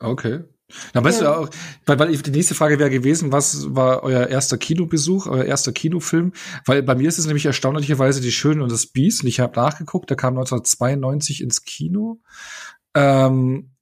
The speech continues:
Speaker 1: obwohl der neunzehnhunderteinundneunzig halt das Produktionsjahr hat, aber in Deutschland kam er ein bisschen später, November zweiundneunzig. Das heißt, da war ich zehn Jahre alt, ähm, wo ich das erste Mal ins Kino bin. Und ich glaub, Aladdin kam ja nicht auch zweiundneunzig, dreiundneunzig, sowas? Also zweiundneunzig, glaub ich, hat der Produktionsjahr, oder? Fast gleich, ne?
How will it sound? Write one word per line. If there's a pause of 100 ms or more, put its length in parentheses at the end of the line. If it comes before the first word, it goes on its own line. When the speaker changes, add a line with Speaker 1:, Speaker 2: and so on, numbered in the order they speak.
(260)
Speaker 1:
obwohl
der
neunzehnhunderteinundneunzig
halt
das
Produktionsjahr
hat,
aber
in
Deutschland
kam
er
ein
bisschen
später,
November
zweiundneunzig.
Das
heißt,
da
war
ich
zehn
Jahre
alt, (600)
ähm,
wo
ich
das
erste
Mal
ins
Kino
bin.
Und
ich
glaub,
Aladdin
kam
ja
nicht
auch
zweiundneunzig,
dreiundneunzig,
sowas?
Also
zweiundneunzig,
glaub
ich,
hat
der
Produktionsjahr,
oder?
Fast (200)
gleich,
ne?